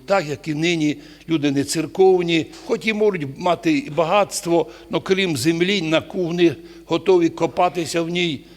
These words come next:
перекуповувати глину, більше нічого і не мають. Но одного разу чоловік увидів небо і зрозумів: глина — то не фініш, там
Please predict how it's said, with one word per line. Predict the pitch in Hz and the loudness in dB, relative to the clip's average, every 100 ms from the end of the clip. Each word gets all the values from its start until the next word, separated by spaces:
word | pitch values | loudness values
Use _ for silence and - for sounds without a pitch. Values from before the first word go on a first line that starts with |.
| - _ | -20 _
перекуповувати | 160 151 160 170 208 190 170 160 143 | -2 -2 -2 -4 2 4 6 2 2
глину, | 151 139 175 180 156 143 - - - - - _ _ _ - | 0 2 6 6 4 -2 -6 -20 -20 -20 -20 _ _ _ -12
більше | 107 160 135 - 151 | 0 0 0 -4 -2
нічого | 143 123 - 120 110 120 107 - _ - | 0 0 -2 -2 0 -4 -6 -16 _ -6
і | 123 110 | -4 -2
не | 101 104 101 | -2 -4 -4
мають. | 120 139 104 87 - - _ _ - - - | -2 -2 -4 -8 -14 -16 _ _ -20 -20 -8
Но | 160 170 | -2 0
одного | 151 190 175 | 0 0 0
разу | 180 190 147 | 0 -2 -2
чоловік | 185 180 175 196 - | -4 -2 -2 -2 -2
увидів | 151 185 151 170 | -2 -2 -2 -4
небо | 165 160 123 117 - _ _ _ _ _ - - | -2 -2 -2 -8 -10 _ _ _ _ _ -20 -10
і | 143 | -6
зрозумів: | 131 151 147 127 147 170 156 101 - - - | -4 -2 -4 -4 -4 0 0 -2 -12 -20 -14
глина — | - 127 185 196 185 156 123 - - - | -6 0 2 4 4 2 0 -8 -20 -4
то | 196 185 | 0 2
не | 175 | 0
фініш, | - 226 220 196 147 - - - _ _ _ _ _ _ _ _ _ _ - | 0 0 2 0 -2 -4 -8 -14 _ _ _ _ _ _ _ _ _ _ -6
там | 160 165 139 | -2 -2 -2